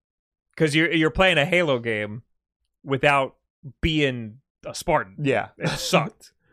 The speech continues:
Speaker 2: Um, it's just, I, I f-, don't, I feel like this is a missed opportunity because Marathon, like, is a fir-, uh, single player game. Like, it
Speaker 1: Mm-hmm.
Speaker 2: has a single player campaign. I feel like this is just part of Sony's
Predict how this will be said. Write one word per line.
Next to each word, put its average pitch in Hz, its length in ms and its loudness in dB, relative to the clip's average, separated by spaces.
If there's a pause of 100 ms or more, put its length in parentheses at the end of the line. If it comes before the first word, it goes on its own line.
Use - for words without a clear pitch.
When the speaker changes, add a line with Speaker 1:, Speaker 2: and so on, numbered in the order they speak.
(680)
Speaker 2:
Um, 170 460 2 (300)
it's 180 220 -4
just, 214 320 -2 (180)
I, 175 300 0
I 165 80 2
f-, - 180 -6
don't, 190 200 2
I 160 100 2
feel 185 140 -2
like 190 100 2
this 160 100 -6
is 147 60 -8
a 143 60 -4
missed 131 240 -6
opportunity 139 680 -6 (300)
because 139 500 0
Marathon, 135 640 -2 (220)
like, 127 180 -4
is 139 240 -6
a 143 80 -2
fir-, 135 320 -8
uh, 127 320 2
single 139 300 -6
player 127 520 -4 (720)
game. 135 400 -4 (200)
Like, 127 120 -2
it 131 40 -2
Speaker 1:
Mm-hmm. 127 100 -2
Speaker 2:
has 135 140 0
a 127 40 -8
single 131 220 -10
player 131 220 -2
campaign. 131 500 -12 (400)
I 147 80 2
feel 165 160 2
like 165 300 0 (340)
this 156 180 -2
is 180 120 -2
just 156 160 -6
part 160 200 4
of 160 80 2
Sony's 160 440 -2